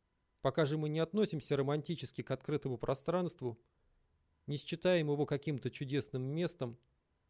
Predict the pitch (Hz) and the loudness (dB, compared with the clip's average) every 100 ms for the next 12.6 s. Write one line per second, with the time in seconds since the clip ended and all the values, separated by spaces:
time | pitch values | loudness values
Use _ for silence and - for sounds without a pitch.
0 | _ _ _ _ _ - 165 185 160 156 | _ _ _ _ _ 0 2 2 0 0
1 | 165 165 185 151 143 147 151 175 160 147 | 2 4 2 2 0 0 0 2 2 2
2 | 147 156 139 123 151 147 143 147 156 160 | 0 0 2 4 4 4 2 0 0 0
3 | 135 127 127 135 170 165 117 - _ _ | 0 -2 -2 -2 0 2 0 -2 _ _
4 | _ _ _ _ _ _ _ 135 - 185 | _ _ _ _ _ _ _ -2 -2 -2
5 | 180 185 156 123 123 139 135 123 131 156 | 0 4 4 4 0 0 0 -2 2 2
6 | 143 104 - - _ _ _ _ _ _ | 2 -4 -8 -20 _ _ _ _ _ _
7 | _ _ _ _ _ _ _ _ _ _ | _ _ _ _ _ _ _ _ _ _
8 | _ _ _ - 147 175 170 165 143 143 | _ _ _ -2 2 2 4 2 2 2
9 | 139 160 - 135 143 165 185 185 - 147 | 2 0 0 0 2 2 2 2 -2 -4
10 | - _ _ - 139 156 143 143 160 165 | -4 _ _ -8 -4 -2 -2 0 2 4
11 | 147 147 - 156 156 143 - 160 - 143 | 2 -2 -4 -4 -2 -4 -2 -2 0 0
12 | 131 123 165 170 117 | 0 -2 0 0 -2